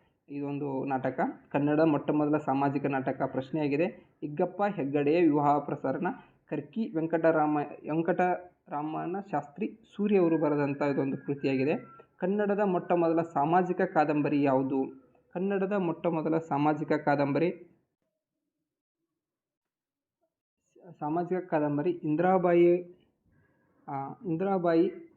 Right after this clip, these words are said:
ಗೊಲ್ಲಾಡಿಯವರು ಬರೆದಂಥ ಸದ್ಧರ್ಮ ವಿಜಯ ಎಂಬುವಂಥದ್ದು,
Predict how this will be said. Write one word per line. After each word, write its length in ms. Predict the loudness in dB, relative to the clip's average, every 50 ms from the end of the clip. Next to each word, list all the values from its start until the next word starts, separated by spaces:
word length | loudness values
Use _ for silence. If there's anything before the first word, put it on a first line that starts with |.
| -14 -6 -2
ಗೊಲ್ಲಾಡಿಯವರು 680 | 0 2 4 4 4 4 6 6 4 4 4 0 0
ಬರೆದಂಥ 480 | -2 -2 -2 0 -2 -2 -4 -2 -2 -2 -2 -2 -4 -12 -20 _ _ _ _ _ _ _ _ _ _ _ _ _ _ _ _ _ _ _ _ _ _ _ _ _ _ _ _ _ _ _ _ _ _ _ _ _ _ _ _ _ _ _ _ _ _ _ _ _ _ _ _ _ _ _ _ _ _ _ _
ಸದ್ಧರ್ಮ 460 | -14 -12 -12 -8 -8 -6 -4 -4 -2 -2
ವಿಜಯ 360 | 0 0 0 2 2 2 2
ಎಂಬುವಂಥದ್ದು, 720 | 2 0 -2 -4 -4 -6 -6 -4 -4 -6 -6 -4 -8 -10